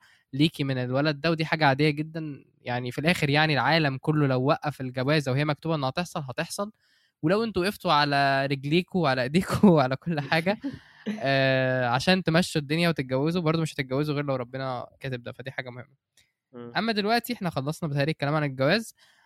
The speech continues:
Speaker 1: هنخش نتكلم في الحاجة التانية، وهي زي ما، ما كنت في مخي يعني الجولدن traits اللي موجو-، اللي المفروض تكون موجودة عند الزوج أو الزوجة. لما نيجي نتكلم عن الزوج، نتكلم عن صفات محددة لازم تكون فيه. طبعًا أنا ومحمود يعني احنا مش عارفينها، لسه هنعرفها <laughs>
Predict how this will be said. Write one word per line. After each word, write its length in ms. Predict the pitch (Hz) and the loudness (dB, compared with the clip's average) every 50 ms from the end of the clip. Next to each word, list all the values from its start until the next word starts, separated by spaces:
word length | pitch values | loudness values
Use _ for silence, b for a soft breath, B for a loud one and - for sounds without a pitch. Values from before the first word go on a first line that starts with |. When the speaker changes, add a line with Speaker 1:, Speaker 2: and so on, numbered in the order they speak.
| b b | b b
Speaker 1:
هنخش 420 | _ 135 135 143 - 202 226 - - | _ -6 -6 -2 -2 -2 -2 0 -2
نتكلم 460 | 185 160 - - 180 185 202 208 196 | -4 -4 -2 -2 0 0 0 0 -2
في 60 | - - | -2 -6
الحاجة 240 | 139 - 180 185 | -4 -2 0 0
التانية، 360 | 196 185 - 185 185 202 196 185 | 0 0 0 -2 0 2 2 2
وهي 500 | 160 156 175 202 214 220 220 226 220 190 - _ _ _ _ _ - | 4 4 4 4 6 6 6 4 2 0 -4 _ _ _ _ _ -4
زي 240 | 139 147 185 208 214 | 2 4 4 4 4
ما، 280 | 214 196 170 151 139 131 127 117 - - - | 4 4 4 4 4 2 -2 -6 -12 -14 -14
ما 160 | 120 123 127 | -10 -10 -6
كنت 320 | - - 175 196 185 - | -4 -2 -2 -2 -2 -4
في 140 | 165 - - | -6 -2 2
مخي 260 | 151 175 - - - | 2 2 2 0 0
يعني 140 | 156 170 175 | 0 2 2
الجولدن 420 | 165 147 147 180 196 180 185 175 156 | 2 4 4 2 4 2 0 -2 -2
traits 460 | - - 165 190 220 - - - - | -2 0 0 0 0 -2 -6 -10 -8
اللي 180 | - 139 143 | -6 -6 -4
موجو-، 420 | 135 135 135 139 139 143 160 175 - | -4 -2 -2 -2 -2 -2 -2 -2 -2
اللي 100 | 139 139 | -2 -4
المفروض 360 | 135 131 131 - - 175 208 | -4 -6 -8 -4 -4 -4 -4
تكون 520 | - _ - - - 175 190 202 202 180 - | -4 _ -14 -8 -4 -4 -2 -2 -4 -6 -4
موجودة 320 | 135 135 135 151 170 180 | -4 -2 -2 0 0 2
عند 180 | 170 156 147 139 | 2 2 0 -2
الزوج 240 | 131 131 156 190 180 - | 0 2 2 0 2 2
أو 100 | 156 165 | 0 0
الزوجة. 360 | 151 135 131 131 123 135 127 - b b b b b b _ - | 0 0 -2 -2 -4 -4 -10 -14 b b b b b b _ -6
لما 120 | 135 143 | -2 0
نيجي 120 | 170 202 220 208 | 0 2 2 0
نتكلم 340 | 160 - - 202 202 185 156 | 0 0 -2 -2 0 -2 -2
عن 140 | 156 175 | -2 -4
الزوج، 340 | 190 170 147 139 165 214 226 - _ - _ _ _ _ _ _ _ - | -4 -4 -2 0 0 0 -2 -4 _ -20 _ _ _ _ _ _ _ -12
نتكلم 300 | 143 - - 220 240 214 | -10 -8 -6 -6 -4 -4
عن 100 | 175 165 | -4 -6
صفات 300 | - 156 175 196 - 190 | -4 -6 -6 -4 -4 -6
محددة 420 | 165 - 151 143 139 165 160 165 | -6 -4 -6 -2 -2 0 0 0
لازم 200 | 156 156 151 147 | 0 0 -2 -4
تكون 180 | 143 135 143 139 | -4 -4 -4 -4
فيه. 140 | - 131 | -4 -4
طبعًا 260 | 131 - 170 180 175 180 | -4 0 2 2 2 4
أنا 80 | 185 | 2
ومحمود 380 | 180 170 151 147 156 170 160 147 | 0 0 -2 -2 -4 -4 -4 -6
يعني 180 | 135 127 123 | -8 -8 -8
احنا 160 | 147 - - 156 | -8 -6 -6 -6
مش 140 | 143 - | -6 -8
عارفينها، 380 | - 131 - 156 156 175 190 214 b b b b b b - | -10 -8 -6 -4 -2 -2 -2 -4 b b b b b b -6
لسه 200 | 151 156 - 151 | -6 -4 -4 -4
هنعرفها 500 | 147 151 147 143 135 139 151 - - 156 | -2 0 2 2 2 0 0 0 -2 -2
<laughs> 60 | - | 2